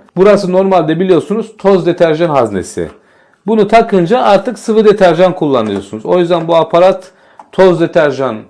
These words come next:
kullanacağınız zaman kullanılmayacak. Bu sefer bura leş gibi olur. Bir işe de yaramaz. Deterjan da gitmez zaten. Zorlarsınız makineyi. Sıvı deterjan kullanacağınız zaman takacağınız bir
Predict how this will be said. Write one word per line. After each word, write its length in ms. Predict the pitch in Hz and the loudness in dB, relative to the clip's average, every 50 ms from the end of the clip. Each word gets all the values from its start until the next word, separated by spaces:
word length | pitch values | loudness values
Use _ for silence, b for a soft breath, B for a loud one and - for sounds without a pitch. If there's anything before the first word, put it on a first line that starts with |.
| _ _ _ _ _ | _ _ _ _ _
kullanacağınız 720 | - 160 160 160 170 165 170 165 151 170 165 170 160 123 - | -10 -6 -4 0 0 0 0 0 -2 -2 -2 -2 -4 -4 -2
zaman 500 | 143 131 135 151 180 226 233 220 - _ | -2 -2 0 0 0 -2 -2 -6 -14 _
kullanılmayacak. 840 | - - 156 156 165 170 170 170 165 147 123 101 101 98 95 85 - - _ _ _ - | -8 -4 0 2 2 2 2 0 -4 -4 -6 -8 -8 -10 -12 -14 -16 -18 _ _ _ -14
Bu 80 | 160 156 | -10 -4
sefer 480 | - 170 160 196 196 175 165 170 170 170 | -2 0 0 0 0 -2 -2 -6 -4 -2
bura 180 | 175 170 165 | -2 0 2
leş 380 | 175 175 175 180 175 170 - - | 2 2 2 2 0 -2 -4 -6
gibi 180 | - 165 156 | -8 -4 -2
olur. 400 | 165 156 139 143 185 202 190 170 | 0 0 0 0 -2 -4 -4 -4
Bir 80 | 156 160 | -4 -4
işe 240 | 151 - - 165 156 | -4 -4 -6 -4 -2
de 40 | 165 | -2
yaramaz. 480 | 160 156 147 143 143 180 190 175 135 | -2 0 -2 -2 -2 -2 -4 -4 -2
Deterjan 480 | 139 135 - 156 147 135 139 151 160 180 | -4 -2 -2 -2 -2 -2 -2 -2 -2 -2
da 40 | 170 | -4
gitmez 500 | 147 139 139 - - 151 143 135 123 107 | -6 -6 -10 -8 -4 -2 -2 -2 -2 -2
zaten. 480 | 107 101 95 92 - - 180 190 170 | -2 -2 -2 -2 -4 -6 -6 -6 -6
Zorlarsınız 760 | 139 117 139 139 131 131 135 127 117 - - - 104 101 98 | -4 0 0 2 2 2 0 0 -2 -4 -8 -12 -12 -12 -10
makineyi. 560 | 98 104 101 98 - - 110 143 196 240 254 - | -8 -8 -8 -8 -10 -8 -6 -6 -4 -6 -8 -10
Sıvı 200 | - - 202 208 | -6 -2 0 2
deterjan 540 | 202 202 202 202 196 185 175 190 220 214 196 | 2 2 2 4 2 2 2 2 -2 -4 -4
kullanacağınız 680 | 202 202 185 185 190 185 180 165 196 202 208 202 175 151 | -4 -4 0 0 0 0 0 0 -2 -2 -2 -2 -2 -2
zaman 360 | 156 147 147 165 214 220 208 | -2 -2 0 -2 -2 -4 -4
takacağınız 640 | - 170 - - 165 151 160 160 170 196 196 170 170 | -4 -4 -2 -2 -2 -2 -2 -4 -4 -4 -6 -4 -4
bir 140 | 180 180 | -4 -4